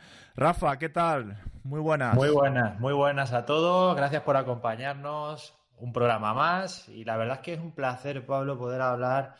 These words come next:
Speaker 2: de, de ese tema. Y yo creo que es muy interesante, no solamente por las cosas buenas que podamos contar, sino también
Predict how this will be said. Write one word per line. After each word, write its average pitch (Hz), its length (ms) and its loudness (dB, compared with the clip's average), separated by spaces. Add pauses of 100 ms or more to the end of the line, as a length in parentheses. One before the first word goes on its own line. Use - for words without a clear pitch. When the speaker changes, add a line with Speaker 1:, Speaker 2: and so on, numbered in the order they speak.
(360)
Speaker 2:
de, 104 420 0
de 104 100 0
ese 120 240 0
tema. 135 460 0 (300)
Y 117 140 0
yo 170 240 4
creo 185 200 -2
que 180 80 -2
es 165 60 0
muy 190 160 2
interesante, 170 960 0
no 131 220 -6
solamente 160 480 0
por 113 140 0
las 107 120 -2
cosas 135 340 -2
buenas 135 280 -2
que 127 100 -8
podamos 123 360 -2
contar, 135 480 0
sino 104 260 -8
también 104 380 -2